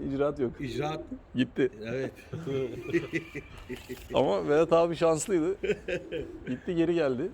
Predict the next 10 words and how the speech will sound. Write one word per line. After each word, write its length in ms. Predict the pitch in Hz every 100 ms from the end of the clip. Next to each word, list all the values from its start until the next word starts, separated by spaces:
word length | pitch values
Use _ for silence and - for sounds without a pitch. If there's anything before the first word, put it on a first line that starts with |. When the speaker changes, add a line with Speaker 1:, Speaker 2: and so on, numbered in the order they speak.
| 120
Speaker 2:
Evet. 100 | 123 131 - - - - 381 330 - - - - - - - -
Speaker 1:
Cengaverler 640 | - 104 104 104 107 113
uçuyor 280 | 120 - 120
arkadaşlar 480 | 98 104 92 107 101
bu 80 | 101
arada. 240 | 98 165 - - - - - 339 - - - - - - 277 269 - - - - - - - - - - - - - - - - - - - - - - - - - - - - - - - -
Altı 280 | 117 110 -
tane 160 | - 104
havada 320 | 131 113 110
var. 160 | 107